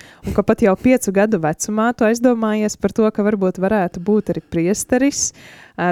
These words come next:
dzirdējām, kā arī kopā ar ģimeni tika izlūgta, eh, baznīca blakus mājām,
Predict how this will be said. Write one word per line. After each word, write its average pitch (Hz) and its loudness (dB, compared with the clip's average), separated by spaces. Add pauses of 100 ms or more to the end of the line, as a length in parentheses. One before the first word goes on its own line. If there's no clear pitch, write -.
dzirdējām, 202 2
kā 180 0
arī 180 -2
kopā 202 0
ar 175 -2
ģimeni 185 -2
tika 196 -4
izlūgta, 185 0
eh, - -6
baznīca 254 2
blakus 262 0
mājām, 262 0